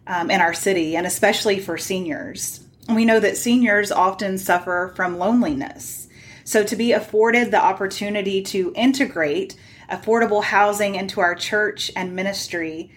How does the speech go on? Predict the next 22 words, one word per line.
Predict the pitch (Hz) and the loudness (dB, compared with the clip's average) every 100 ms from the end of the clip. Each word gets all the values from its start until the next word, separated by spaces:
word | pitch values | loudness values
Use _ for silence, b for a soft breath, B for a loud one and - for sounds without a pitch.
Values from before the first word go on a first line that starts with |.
| B B B | B B B
we | - 208 | -4 -2
believe | 214 202 202 208 | 0 2 4 4
that | 202 - 180 | 4 2 2
we | 196 | 0
will | 190 185 - | 0 0 -2
set | - 220 233 | 2 4 4
an | 220 | 0
example | 190 190 220 262 143 139 151 - | 0 0 0 0 -2 -6 -6 -4
for, | 180 - - | -4 -4 -2
for | 208 | -2
how | 202 190 | 2 2
other | - 214 226 | 4 4 2
churches | 220 185 160 160 156 156 | 0 -4 -4 -6 -6 -4
might | 180 180 - | -2 -2 0
find | 180 180 180 | 0 0 -4
community | 196 190 190 175 | -6 -4 -2 -4
partners | - 202 208 202 196 | 0 0 2 -2 0
that | 185 | 2
will | 190 - | 2 2
allow | 180 185 233 | 2 4 4
their | 240 185 | 4 2
ministry | 190 226 233 - 175 175 175 | 0 0 -2 -4 -2 -2 -6